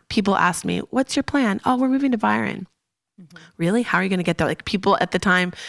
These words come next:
Speaker 1: working remotely was not a thing. And living in Byron was, like, a very lofty goal. Most people would be like, "That's way too out of reach." And they'd kind of, most people would kind of roll their eyes and be like, "Okay, yeah, you're still on that. You still think you're moving to Byron?" I'm like,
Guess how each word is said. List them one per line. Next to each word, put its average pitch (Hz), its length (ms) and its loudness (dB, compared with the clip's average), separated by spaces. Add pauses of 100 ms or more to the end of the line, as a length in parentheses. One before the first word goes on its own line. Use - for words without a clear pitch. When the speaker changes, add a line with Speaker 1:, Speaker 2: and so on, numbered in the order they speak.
(160)
Speaker 1:
working 190 320 2
remotely 165 440 0
was 165 160 -2
not 147 180 2
a 151 40 -8
thing. - 360 -8 (500)
And 160 320 0
living 165 260 2
in 156 100 -2
Byron 156 400 0
was, 170 140 -4
like, 156 140 -6
a 156 40 -2
very 151 380 -2
lofty 147 480 -2
goal. 127 300 -2
Most 143 280 -4
people - 260 -4
would 143 80 -6
be - 80 -2
like, 143 160 -6
"That's - 240 -4 (100)
way 165 180 -2
too - 300 -4
out - 160 -2
of 175 140 -6
reach." - 360 -8 (460)
And 165 480 0
they'd 165 140 0
kind 175 180 0
of, 165 120 -4
most 180 300 0
people 175 200 2
would 170 100 -2
kind 165 140 2
of 160 60 0
roll 160 160 2
their 156 160 0
eyes 151 320 0
and 156 80 -4
be 165 60 2
like, 165 180 0
"Okay, 196 440 2
yeah, 208 100 0
you're 185 180 -2
still 196 240 0
on 190 180 2
that. 185 240 0
You 185 80 0
still 190 180 -2
think 190 180 -2
you're 180 100 0
moving 180 160 0
to 185 60 -2
Byron?" 190 360 0
I'm 220 80 -2
like, 214 160 -2